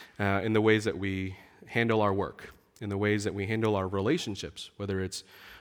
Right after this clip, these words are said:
our marriages, our parenting, our friendships, our coworkers, and especially even the ways that we plan for our future. Do we believe that, "Well,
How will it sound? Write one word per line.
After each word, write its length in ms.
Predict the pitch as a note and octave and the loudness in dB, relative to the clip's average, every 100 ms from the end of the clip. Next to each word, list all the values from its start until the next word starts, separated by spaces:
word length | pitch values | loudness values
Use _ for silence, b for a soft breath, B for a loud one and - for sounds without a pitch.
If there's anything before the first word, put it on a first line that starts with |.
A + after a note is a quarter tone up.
| B | B
our 100 | F#2+ | -6
marriages, 520 | A2 C#3 B2 A2 F#2 | 0 2 2 2 -2
our 120 | F2+ E2+ | -2 -6
parenting, 760 | - C3+ C#3 B2+ A2 F#2+ F2+ | -6 -2 0 0 -2 -6 -8
our 60 | F#2+ | -12
friendships, 960 | - - D3 C#3+ - G2+ F#2+ - - | -6 -2 0 -2 -4 -4 -4 -8 -8
our 160 | - F#2+ | -6 -8
coworkers, 1040 | - - E3 C#3 G#2+ F#2 - E2+ G2 - - B B B B B B | -6 0 2 2 -2 -6 -10 -12 -14 -18 -20 B B B B B B
and 80 | A2 | -2
especially 400 | A2+ G#3 A3 E3 | 0 0 2 2
even 160 | D#3 D3+ | 2 2
the 60 | |
ways 180 | C#3 C#3 | 2 2
that 80 | C3 | 0
we 100 | A#2+ | -4
plan 420 | A#2+ C#3 B2+ B2 | -4 -2 0 -2
for 260 | A#2 A2+ F#2+ | -2 -2 0
our 180 | G2+ G2 | -2 -4
future. 500 | - F#2 - - - _ _ _ _ _ _ _ _ - | -8 -8 -8 -12 -16 _ _ _ _ _ _ _ _ -4
Do 60 | |
we 100 | G#2+ | -2
believe 340 | A2 A2 A2 G#2 | 2 2 2 0
that, 120 | F#2+ | -2
"Well, 380 | C3+ D#3+ E3 | 2 2 2